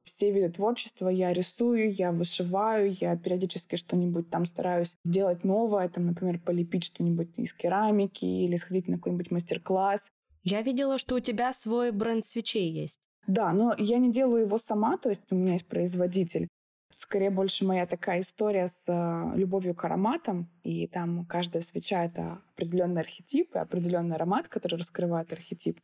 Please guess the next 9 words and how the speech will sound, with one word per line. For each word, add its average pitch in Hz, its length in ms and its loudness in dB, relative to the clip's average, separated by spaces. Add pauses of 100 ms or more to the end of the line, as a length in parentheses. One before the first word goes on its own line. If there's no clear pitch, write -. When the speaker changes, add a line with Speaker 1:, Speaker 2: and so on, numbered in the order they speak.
(280)
Speaker 1:
Но, 190 80 2
кстати, 233 280 -2
для 208 160 4
меня 196 280 2
зажечь 196 380 -2
свечу 240 580 0 (220)
и 180 60 2
достать 180 420 -2
книгу — 226 520 2